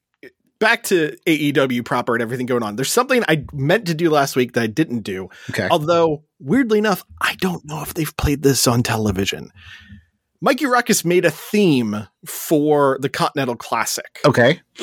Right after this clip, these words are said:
Speaker 1: I think it's one of the strangest themes he's done, much like other themes that he's put together. There's, like, ebbs and flows to it.
Speaker 2: Sure.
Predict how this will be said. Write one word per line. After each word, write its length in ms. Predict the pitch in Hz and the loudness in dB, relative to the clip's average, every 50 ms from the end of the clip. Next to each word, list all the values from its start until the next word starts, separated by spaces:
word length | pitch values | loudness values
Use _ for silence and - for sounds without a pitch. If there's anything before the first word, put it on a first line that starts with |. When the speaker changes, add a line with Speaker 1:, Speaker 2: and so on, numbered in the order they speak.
| - - - - - - - _ _ _ _ _ _ _ _ _ _ _ | -4 -4 -4 -4 -6 -10 -16 _ _ _ _ _ _ _ _ _ _ _
Speaker 1:
I 180 | 160 175 214 220 | 0 0 0 0
think 260 | - - 285 269 233 | 0 0 -2 0 0
it's 160 | 254 202 - | -2 -2 -2
one 220 | 196 190 226 226 214 | -2 0 2 2 2
of 140 | 202 180 175 | 2 0 0
the 180 | 165 147 139 | -2 -2 -2
strangest 880 | - - - - - - - 147 151 160 190 226 240 269 302 320 - - | -2 -2 -4 -4 -6 -8 -4 -2 2 2 4 4 4 4 2 0 0 -2
themes 380 | - - 269 285 285 285 277 | -2 -2 0 2 2 2 2
he's 180 | - 277 269 226 | 2 0 -2 0
done, 400 | 220 262 247 269 320 339 349 339 - _ | 2 2 2 2 2 -2 -4 -6 -8 _
much 400 | - - 170 190 233 233 - - | -8 -2 0 2 2 2 0 0
like 220 | 220 220 190 - - - - | 2 2 2 0 -4 -2 2
other 340 | 147 160 170 170 185 185 180 | 2 2 2 4 2 2 2
themes 720 | 180 - - 196 185 185 185 202 208 214 - - - - - _ _ _ _ _ | 0 0 0 0 2 2 4 4 2 2 0 -6 -12 -16 -18 _ _ _ _ _
that 160 | - 156 143 147 | 0 0 0 0
he's 180 | 147 170 151 | -2 -6 -4
put 180 | - 170 165 - | 0 0 0 0
together. 400 | 165 151 151 151 147 160 170 165 | 0 0 0 2 2 4 2 2
There's, 240 | 147 131 123 123 123 | 2 2 0 0 0
like, 300 | 123 117 110 101 - _ - _ _ _ _ 135 | -2 -2 -2 -4 -10 _ -20 _ _ _ _ 2
ebbs 260 | 135 135 135 135 123 | 2 2 0 -2 -4
and 160 | 135 131 117 | -4 -4 -4
flows 400 | - 135 123 127 127 135 147 151 | -4 0 2 2 2 2 0 -2
to 220 | - - 170 160 180 | -2 0 2 2 2
it. 100 | 208 - | 2 4
Speaker 2:
Sure. 240 | - 113 82 - | 2 2 0 0